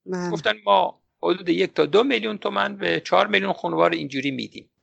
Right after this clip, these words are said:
Speaker 2: نرخ سود هم براش گذاشتن چهار درصد. یعنی اون پولی رو که می‌دن تازه سود ازش برداشت می‌کنن. یعنی یه نوع نرخ سود تسهیلاتی که قرض الحسنه به حساب میاد.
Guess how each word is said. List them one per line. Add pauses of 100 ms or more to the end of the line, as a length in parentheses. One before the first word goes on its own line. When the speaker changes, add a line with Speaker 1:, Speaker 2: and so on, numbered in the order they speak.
(640)
Speaker 2:
نرخ
سود
هم
براش
گذاشتن (120)
چهار
درصد. (460)
یعنی
اون
پولی
رو
که
می‌دن
تازه
سود
ازش
برداشت
می‌کنن. (360)
یعنی
یه
نوع (480)
نرخ
سود (320)
تسهیلاتی
که
قرض
الحسنه
به (100)
حساب
میاد.